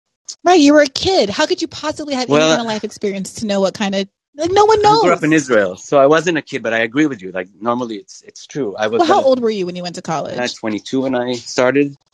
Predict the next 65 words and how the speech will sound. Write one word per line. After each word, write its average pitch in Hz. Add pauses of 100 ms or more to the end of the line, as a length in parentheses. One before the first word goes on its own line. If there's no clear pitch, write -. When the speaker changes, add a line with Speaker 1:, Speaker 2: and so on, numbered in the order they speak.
(220)
Speaker 1:
Okay, 247 (180)
I 254
don't 294
think 294
there's 262
a 233
substantive 214
difference 196
between 185
an 180
eighteen-year-old 180
and 170
a 165
twenty-two-year-old 180
in 180
terms 180
of 165
Speaker 2:
But 131
Speaker 1:
having 180
the 180
life 175 (160)
Speaker 2:
Well, 214
Speaker 1:
experience 196
to 196
Speaker 2:
I 208
Speaker 1:
make -
a 139
Speaker 2:
agree. 135
Speaker 1:
permanent 170
decision. 156 (440)
Speaker 2:
And 254
Speaker 1:
You 233
know, 233
an 240
Speaker 2:
actually 262
with -
your -
brain, 262
Speaker 1:
eighty 254
thousand 240
dollar, 202
Speaker 2:
too. - (300)
Speaker 1:
a 220
hundred 247
fifty 226
thousand 196
dollar 185
decision 175
that 165
is 165
irreversible. 160
You 196
know 202
what 202
I 208
mean? 214 (960)
Speaker 2:
Well, 190
so 202
that's 226
the -
point 196
I -
wanted 165
to 160
make. 175